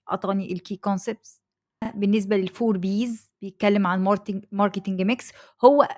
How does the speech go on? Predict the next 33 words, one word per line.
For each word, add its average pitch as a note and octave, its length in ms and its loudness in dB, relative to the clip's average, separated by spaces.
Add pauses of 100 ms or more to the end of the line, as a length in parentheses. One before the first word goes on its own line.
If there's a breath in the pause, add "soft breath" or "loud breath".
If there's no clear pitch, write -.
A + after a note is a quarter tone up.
(220)
غريب B3 400 6
شوية G3+ 540 2
في A3 380 -4
طريقته، G3+ 460 -2 (160)
يعني E3 180 -2
هو G#3 140 4
غريب G3+ 340 0
شوية A#3+ 240 -2
في G#3 80 -6
الطريقة G3+ 340 -4
بتاعته، G#3 380 -4
ولكن A#3+ 300 0
هنجربه A3 520 2
في G3+ 220 -6
أمثلة F#3+ 440 0
أخرى. C#4 280 0 (720)
هنا D#4 120 6
بالنسبة A#3+ 380 2
للكي G#3+ 320 -2
ليسونز A#3 500 0
اللي F#3+ 180 0
أعطاها F#3+ 400 2
لي، C4 240 -2 (960)
آدي G#3 300 4
الكي F#3+ 260 -2
ليسونز، A#3+ 540 0 (360)
آدي G3+ 220 2
أول G3 300 2
نقطة، B3 640 -4
دي F#3 160 -6
تاني F#3+ 280 0
نقطة، A#3 400 -2
الادابتابيلتي، F#3 1080 -2